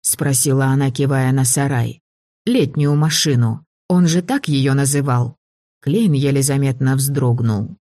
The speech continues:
«Он хотел её отремонтировать. Я даже помог ему взяться за дело. Но потом он начал...»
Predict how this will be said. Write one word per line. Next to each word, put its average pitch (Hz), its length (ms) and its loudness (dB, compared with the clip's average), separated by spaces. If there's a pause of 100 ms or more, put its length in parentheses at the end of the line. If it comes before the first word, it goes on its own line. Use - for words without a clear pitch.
(360)
«Он 127 260 0
хотел 123 480 -2
её 127 300 0
отремонтировать. 127 1120 -2 (200)
Я 123 280 -2
даже 147 260 0
помог 156 360 0
ему 123 260 2
взяться 123 500 0
за 120 200 2
дело. 104 520 -4 (240)
Но 135 300 0
потом 139 380 0
он 123 180 2
начал...» 123 600 -2